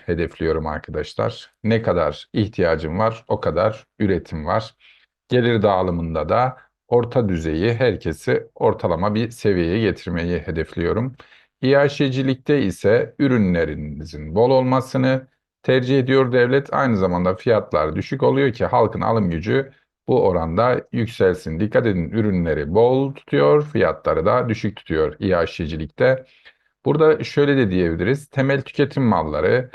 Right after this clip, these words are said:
tarım ürünleri ya da sanayi ürünlerinin her daim devlet elinde bulunmasını istiyor iaşecilikte.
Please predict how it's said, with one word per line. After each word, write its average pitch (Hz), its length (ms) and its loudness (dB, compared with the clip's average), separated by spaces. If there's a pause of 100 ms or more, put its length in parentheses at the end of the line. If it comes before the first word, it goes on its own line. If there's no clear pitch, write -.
(300)
tarım 117 320 4
ürünleri 85 380 0
ya 92 140 2
da 90 60 0
sanayi 104 440 0
ürünlerinin 85 720 -2
her 123 380 0
daim 78 400 0
devlet 113 500 2
elinde 104 340 2
bulunmasını 80 520 -6
istiyor 92 360 -4
iaşecilikte. 82 960 -2